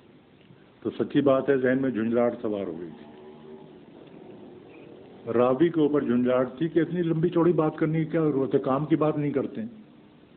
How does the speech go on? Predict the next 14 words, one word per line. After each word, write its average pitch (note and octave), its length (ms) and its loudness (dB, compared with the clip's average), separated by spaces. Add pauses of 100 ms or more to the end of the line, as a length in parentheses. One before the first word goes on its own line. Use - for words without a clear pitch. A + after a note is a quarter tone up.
(1200)
फिर B2 100 2
जब C3 280 4
बात C#3 240 2
समझ D3 420 -2
में E3 140 -2
आई D#3+ 200 2
कि E3 180 -2
इतनी D3+ 200 -4
लंबी C#3+ 300 2
चौड़ी D3+ 260 2
बात C#3 280 -2
करने C#3+ 240 0
की C#3+ 100 -2
ज़रूरत C3 420 4